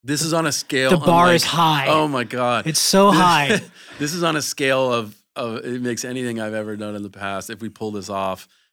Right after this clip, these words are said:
Speaker 1: which, uh, uh, we will, but, um,
Speaker 2: <laughs>
Speaker 1: but, uh, if we are, uh,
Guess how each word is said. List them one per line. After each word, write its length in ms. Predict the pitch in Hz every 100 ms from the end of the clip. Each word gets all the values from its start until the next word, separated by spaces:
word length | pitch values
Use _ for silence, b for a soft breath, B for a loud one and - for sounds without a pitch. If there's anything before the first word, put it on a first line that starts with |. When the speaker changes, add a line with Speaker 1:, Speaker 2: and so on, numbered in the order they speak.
| _ _
Speaker 1:
which, 280 | 113 98 107
uh, 300 | 98 98 98 _ _ _
uh, 240 | - 107 107
we 140 | 110
will, 420 | 110 104 90 101 - b _ _
but, 280 | 107 101 113
um, 480 | 104 101 98 98 - -
Speaker 2:
<laughs> 140 | -
Speaker 1:
but, 320 | 113 107 98
uh, 380 | 113 104 101 95 B B B B
if 180 | - 104
we 220 | 123 113
are, 320 | 107 104 101 101
uh, 200 | 98